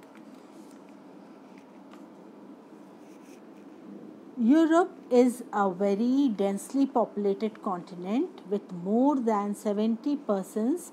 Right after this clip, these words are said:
per square kilometer. But this distribution of population is not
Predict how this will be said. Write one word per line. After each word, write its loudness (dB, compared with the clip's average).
per 2
square -2
kilometer. -6
But 4
this 2
distribution 0
of -2
population -2
is 0
not 2